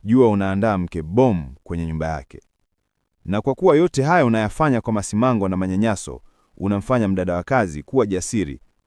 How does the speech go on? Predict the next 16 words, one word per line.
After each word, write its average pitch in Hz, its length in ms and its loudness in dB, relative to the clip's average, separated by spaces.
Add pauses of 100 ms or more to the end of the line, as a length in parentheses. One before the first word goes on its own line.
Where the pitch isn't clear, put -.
mwenye 90 200 -2
kuzikabili 98 680 0
changamoto 90 520 -4
za 80 140 -6
ndoa 78 240 -4
yake 87 400 -6 (120)
kuliko 87 400 -6
wanao. 76 500 -10 (1160)
Ukimaliza 95 680 -2
kwa 120 140 -2
kusema 117 400 0
mwanao 120 400 2
akiwa 113 340 0
hajui 107 340 0
hayo 98 260 -2
yote 87 400 -6